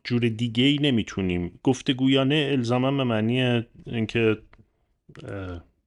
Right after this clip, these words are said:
فقط حرف بزنیم نیست. اقدام گفتگویانه، یعنی نقاشی هم، مثلاً نقاشی کشیدن هم می‌شه اقدام گفتگویانه. تو یه حرفی می‌خوای بهش بزنی، آواز و آهنگ هم می‌شه اقدام گفتگویانه،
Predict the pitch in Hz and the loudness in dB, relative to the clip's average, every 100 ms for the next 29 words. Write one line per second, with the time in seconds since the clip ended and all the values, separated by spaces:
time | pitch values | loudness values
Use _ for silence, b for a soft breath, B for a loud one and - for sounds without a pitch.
0 | _ _ _ - 104 101 107 - 101 98 | _ _ _ -2 0 2 -2 -2 2 2
1 | - - 95 95 95 104 98 - 78 78 | 2 -2 0 0 -2 -2 -4 -6 -8 -8
2 | - 120 127 110 113 123 127 110 95 - | -6 -4 0 2 2 4 4 2 0 -2
3 | 90 87 85 87 87 82 87 95 - - | -4 -2 -2 -4 -6 -6 -4 -6 -8 -4
4 | 113 101 - 101 92 - 107 113 113 104 | 0 0 2 0 2 2 2 2 2 -2
5 | - 92 92 95 98 98 - - 95 - | -4 -6 -2 0 0 0 -2 -2 -4 -6
6 | 95 92 104 98 95 101 98 101 95 104 | -4 -4 -4 -4 -4 -4 -4 -2 0 0
7 | 104 95 - 92 82 82 80 - 104 101 | 0 -2 -4 -8 -6 -6 -6 -6 -2 2
8 | 110 113 - 82 78 87 78 76 - 85 | 4 4 2 -6 -6 -10 -10 -10 -14 -14
9 | 95 80 - 117 101 98 101 98 95 98 | -16 -16 -14 -4 -4 0 0 0 0 -2
10 | 87 98 107 101 95 92 110 98 - 95 | -2 0 2 2 0 -2 0 -2 -2 -4
11 | 98 87 - 87 82 80 82 | -2 -4 -6 -8 -8 -8 -10